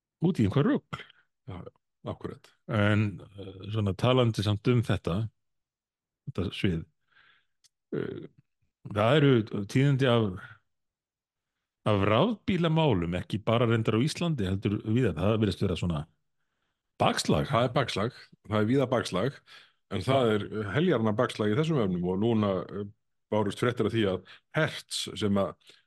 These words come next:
Speaker 2: eru ekki stærstir eða næststærstir á heimsvísu í leigubílabransanum.
Speaker 1: Jú, ég myndi halda það. Þeir eru stærstir, held ég.
Speaker 2: Þeir ætli að selja þriðjung af rafbílaflota sínum, var ekki í Bandaríkjunum?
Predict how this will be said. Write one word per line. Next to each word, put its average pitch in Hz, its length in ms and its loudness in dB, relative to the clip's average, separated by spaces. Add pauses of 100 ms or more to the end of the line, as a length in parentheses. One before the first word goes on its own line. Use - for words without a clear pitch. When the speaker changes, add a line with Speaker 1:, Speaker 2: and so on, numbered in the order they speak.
(100)
Speaker 2:
eru 101 280 0
ekki 98 140 -4
stærstir 135 400 -2
eða 127 160 0
næststærstir 139 460 -2
á 127 60 0
heimsvísu 156 440 -2
í - 640 -10
leigubílabransanum. 131 800 2
Speaker 1:
Jú, - 40 -
ég 107 80 2
myndi 95 140 2
halda 90 140 0
það. 92 300 0
Þeir 113 140 6
eru 104 120 6
stærstir, - 280 0
held 147 120 2
ég. 82 200 -4 (680)
Speaker 2:
Þeir 131 240 0
ætli 135 180 -2
að 127 160 0
selja 156 380 2 (100)
þriðjung 180 560 -2
af 151 100 2
rafbílaflota 156 840 -2
sínum, 139 360 0
var 127 160 2
ekki 127 120 -2
í 135 60 -4
Bandaríkjunum? 98 480 0